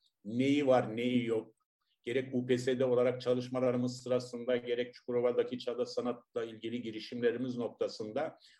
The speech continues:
bunların hepsini görebiliyoruz. E görüyorsak o zaman nasıl çıkacağız meselesi var. Ben şuna inanıyorum ki ortak bir yol bulmak zorundayız. Çünkü Çukurova'da örneğin ben şöyle bir şey yapıyorum. Diyorum ki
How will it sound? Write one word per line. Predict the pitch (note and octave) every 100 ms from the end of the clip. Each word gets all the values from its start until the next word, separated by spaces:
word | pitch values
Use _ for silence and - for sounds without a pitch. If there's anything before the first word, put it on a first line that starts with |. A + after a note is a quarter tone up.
| _
bunların | A#2 F#3+ F3+ D#3
hepsini | G3 G3+ - F3
görebiliyoruz. | C3+ A#2+ A#2+ G#2 F3+ F2 - - _ _ _ _ _ _ -
E | A2+
görüyorsak | G2+ B2 D#3 A3 G3 F3+
o | C#3+
zaman | F#3+ A3 E3+
nasıl | D#3+ G3 E3 B2+
çıkacağız | - A#2 A2+ G#2 G2
meselesi | A2 B2 A2 - G2+
var. | A#2 D#3 - _ _ _ _ _ _ _
Ben | B2 D#3 D#3 - -
şuna | - F#3+ E3
inanıyorum | B2 B2 E3 G#2+
ki | G#2 -
ortak | D#3+ F#3+ - A2+ -
bir | F3
yol | C3+ D#3+ D3+
bulmak | A2 B2+ D#3 -
zorundayız. | - D#2+ - - -
Çünkü | - - G#3 G3 B2+ C3 - _ _ _ _ _ _ _ _ _ _ _ _
Çukurova'da | - - F#3 F3+ C#3+
örneğin | C#3+ D3+ E3 D#3
ben | D#3
şöyle | C#3+ D#3+ D3
bir | B2+
şey | -
yapıyorum. | B2 - E2+ D2 F#2+
Diyorum | D3 F#3
ki | - B2+ B2+